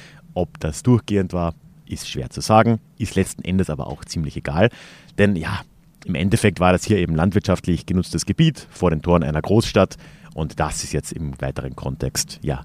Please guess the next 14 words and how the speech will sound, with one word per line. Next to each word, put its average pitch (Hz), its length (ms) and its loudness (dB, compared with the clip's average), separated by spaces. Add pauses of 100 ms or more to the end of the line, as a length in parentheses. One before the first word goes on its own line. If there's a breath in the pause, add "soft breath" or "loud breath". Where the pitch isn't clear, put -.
nicht - 220 -8
unbedingt 71 500 -8
etwas 82 220 -4
Außergewöhnliches. 87 840 2 (920)
Wenn 131 140 4
wir 147 80 8
jetzt - 160 2
dann 135 140 6
so 135 180 6
im 120 100 6
neunzehnten 135 300 6
Jahrhundert 131 240 6
mal 95 100 4
einsteigen, 139 460 2